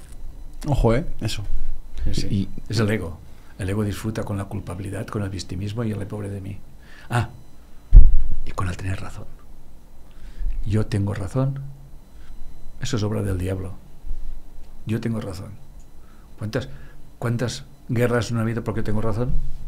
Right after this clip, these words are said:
Speaker 3: <laughs>
Speaker 2: ¿Cuántos muertos hay porque yo tengo razón? Es terrible.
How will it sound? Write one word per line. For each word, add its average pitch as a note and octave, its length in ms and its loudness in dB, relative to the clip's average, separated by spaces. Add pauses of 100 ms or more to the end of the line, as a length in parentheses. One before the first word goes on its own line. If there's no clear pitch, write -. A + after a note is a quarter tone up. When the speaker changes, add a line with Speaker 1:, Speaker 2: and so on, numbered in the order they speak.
(680)
Speaker 3:
<laughs> - 300 -6
Speaker 2:
¿Cuántos A2+ 300 -2
muertos A2+ 520 -2
hay A2 340 0 (320)
porque A2 180 -4
yo A2+ 80 0
tengo A2+ 180 -2
razón? A2+ 440 -2 (1500)
Es - 80 -20
terrible. F2 420 -12